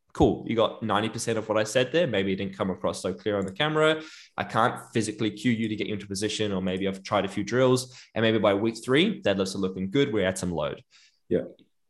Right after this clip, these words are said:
Speaker 1: Maybe you guys both know this, we could do that in six minutes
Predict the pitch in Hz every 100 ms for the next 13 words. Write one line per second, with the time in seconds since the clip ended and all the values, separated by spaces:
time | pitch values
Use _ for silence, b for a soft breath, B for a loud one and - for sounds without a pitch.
0 | - 104 98 95 90 95 95 90 90 -
1 | - _ - 117 131 117 95 85 87 -
2 | 101 98 80 - - -